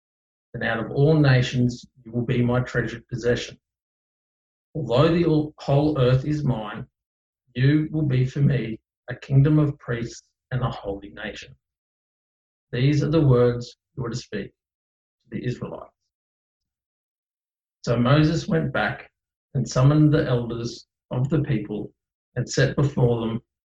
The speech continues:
all the words the Lord had commanded him to speak. And the people all responded together, "We will do everything the Lord has said."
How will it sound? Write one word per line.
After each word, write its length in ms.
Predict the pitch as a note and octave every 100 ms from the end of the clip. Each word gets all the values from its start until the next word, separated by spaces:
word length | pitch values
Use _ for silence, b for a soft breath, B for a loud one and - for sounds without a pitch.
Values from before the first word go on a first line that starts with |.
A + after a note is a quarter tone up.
| _
all 200 | - C3+
the 80 | C#3
words 580 | D3 B2 A#2 A#2+ A#2+ -
the 100 | A2
Lord 300 | G#2+ A2 A2+
had 160 | A2 -
commanded 500 | - G#2+ G#2+ G#2 -
him 80 |
to 120 | - -
speak. 360 | _ - - _ _ _ _ _ _ _ _ _ _ _ _ _ _ _ _ -
And 120 | B2+
the 120 | A2
people 340 | - D3 D3+ D#3
all 240 | C#3 C#3
responded 520 | D3 C3+ - G#2 G#2
together, 500 | - A2 B2 A2 - - _ _ _ _ _ _ _ _ -
"We 140 | B2
will 160 | D3 D#3+
do 280 | D3+ D3 B2
everything 500 | A#2+ C3 C3 D3 D3+
the 80 |
Lord 320 | C#3 A2 G#2+ G#2+
has 260 | - -
said." 340 | - C#3+ C3